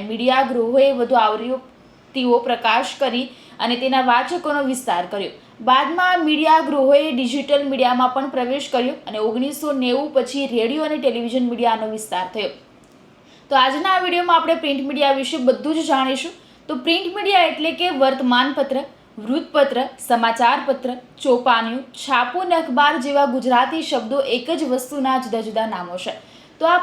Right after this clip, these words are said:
ઇતિહાસ શું છે આનો? તો કે અઢારસો બાવીસથી ઓગણીસો પંદર સુધીની જો વાત કરીએ, તો અઢારસો બારમાં ગુજરાતીમાં છાપકામ શરૂ થયું. પ્રકાશિત થયેલું પ્રથમ મુદ્રિત પુસ્તક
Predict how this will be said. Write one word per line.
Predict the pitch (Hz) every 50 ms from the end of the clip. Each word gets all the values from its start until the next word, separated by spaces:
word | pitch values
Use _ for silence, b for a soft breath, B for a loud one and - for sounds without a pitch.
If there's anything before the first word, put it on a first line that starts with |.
| 359 - - - - - 285
ઇતિહાસ | 302 302 294 294 285 294 330 359 359 - -
શું | 359 359 330 247
છે | - 220 180
આનો? | 180 180 165 - B B B B B B -
તો | 359 349
કે | 359 349
અઢારસો | 311 254 285 294 311 320 - 370 349 269 277
બાવીસથી | 269 269 269 285 320 320 311 - - 330 330 294
ઓગણીસો | 269 262 269 277 285 - 320 311 - -
પંદર | 269 254 262 285 294 339 - 311
સુધીની | 254 254 277 254 277 262 262
જો | 269 240 233
વાત | 220 226 247 226 - -
કરીએ, | 277 240 254 247 247 247
તો | 254 269 294 330 B B B B B B - 240
અઢારસો | 247 247 254 262 285 294 - 359 370 - -
બારમાં | 415 381 277 285 277 277 285 285 294 285 247
ગુજરાતીમાં | 240 254 - 247 269 277 285 285 285 285 269 277 277 269 269 277
છાપકામ | 254 226 226 - - 269 285 294 330 320
શરૂ | 339 320 294 254 277
થયું. | 269 262 285 B B B B B B - -
પ્રકાશિત | 262 262 254 277 277 277 - - 359 - - 370
થયેલું | 349 339 330 339 349 - -
પ્રથમ | 302 277 - 302 302 302 311 311 285 269
મુદ્રિત | 269 226 208 240 285 311 - - -
પુસ્તક | 269 277 254 - - - 294 294 302 294 294